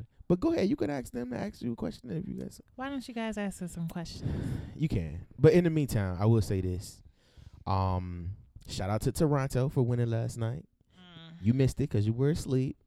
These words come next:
Speaker 1: but I stayed up and watched it for you 'cause I was
Speaker 2: And
Speaker 1: up doing some work.
Speaker 2: struggled to get up this morning.
Speaker 1: I did, but that's pretty much every morning.
Speaker 2: <laughs>
Speaker 1: Um, but shout out to Toronto for balling. But did you see, I don't know if you saw on the highlights where, um,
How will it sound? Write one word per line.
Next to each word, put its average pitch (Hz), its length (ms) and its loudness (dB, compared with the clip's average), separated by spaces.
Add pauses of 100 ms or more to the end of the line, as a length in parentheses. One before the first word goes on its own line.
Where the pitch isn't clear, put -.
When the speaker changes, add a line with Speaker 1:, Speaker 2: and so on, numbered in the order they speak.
(100)
Speaker 1:
but 95 100 0
I 110 60 2
stayed 113 240 2
up 107 100 -2
and 107 80 -6
watched 110 220 -4
it - 80 -4
for - 240 -2
you 110 220 -4 (640)
'cause - 100 -4
I 90 60 4
was 92 80 6
Speaker 2:
And 95 80 6
Speaker 1:
up 85 60 -2
doing 95 180 4
some 101 260 2
work. 98 80 4
Speaker 2:
struggled - 200 0
to 160 100 -10
get 156 180 -10
up 151 220 -12
this 151 160 -16
morning. 156 500 -14 (260)
Speaker 1:
I 135 100 2
did, 95 360 4
but 92 220 -16 (180)
that's - 340 0
pretty 110 200 2
much 95 160 4
every 120 180 8
morning. 90 440 -4 (320)
Speaker 2:
<laughs> 330 80 -8 (220)
Speaker 1:
Um, 113 720 6
but - 140 8
shout 101 160 2
out 117 100 2
to 131 100 6
Toronto 127 560 6 (680)
for 117 120 8
balling. 113 420 6
But 120 140 10
did 233 240 8
you 302 100 10
see, 107 560 2 (100)
I 117 60 2
don't 131 180 6
know 135 100 6
if 123 120 6
you 120 60 0
saw 107 520 2 (440)
on 101 160 2
the 98 60 -2
highlights 101 600 0
where, 95 360 4
um, 90 420 2